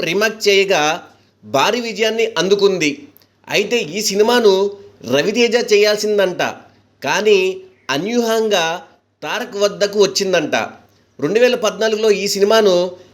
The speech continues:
రవితేజ చేయాలనుకున్నారట డైరెక్టర్ మెహర్ రమేష్.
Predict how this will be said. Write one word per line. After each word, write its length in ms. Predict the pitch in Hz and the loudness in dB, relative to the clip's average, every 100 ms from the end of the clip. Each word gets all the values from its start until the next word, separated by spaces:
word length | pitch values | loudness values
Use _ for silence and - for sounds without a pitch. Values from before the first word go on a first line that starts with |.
| - - | -10 -2
రవితేజ 440 | 151 196 240 240 233 214 | 0 2 2 2 2 2
చేయాలనుకున్నారట 840 | 208 208 208 202 202 196 196 190 220 247 - 107 107 | 4 4 2 2 2 2 0 -2 -4 -6 -16 -14 -2
డైరెక్టర్ 520 | 156 208 220 - 226 233 - _ - 120 | 0 0 -2 -2 -2 -2 -12 _ -6 -2
మెహర్ 340 | 151 208 196 | 0 0 0
రమేష్. 380 | 175 180 160 - | 2 2 2 -2